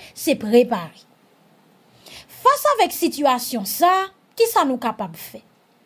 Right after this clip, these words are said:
Paske sa k prevwa pou l fèt la, se yon katastwòf natirèl, l ap fèt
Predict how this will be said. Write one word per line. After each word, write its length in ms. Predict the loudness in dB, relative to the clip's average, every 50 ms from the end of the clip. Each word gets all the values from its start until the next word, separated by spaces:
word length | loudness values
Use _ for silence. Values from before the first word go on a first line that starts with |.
| _ _ _ _
Paske 380 | 0 2 2 2 0 0 0 -2 -6 -18 _ _ _ _ _ _ _ _ -10
sa 260 | -10 -4 -2 -2 -2
k 120 | -2 -6 -8
prevwa 460 | -2 2 2 2 2 2 2 2 2 0
pou 140 | -2 -6 -6
l 80 | -6
fèt 320 | -4 -4 -4 -4 -4 -2 -2
la, 140 | 0 0 0 -2 _ _ _ _
se 140 | -2 0 0
yon 100 | 2 2
katastwòf 540 | 2 2 2 2 0 -2 0 0 -2 0 0 -4
natirèl, 580 | -6 -6 -6 -8 -8 -2 0 2 4 4 4 2 -2 -2 0
l 100 | 2 2
ap 80 | 2 0
fèt 280 | 0 0 0 0 0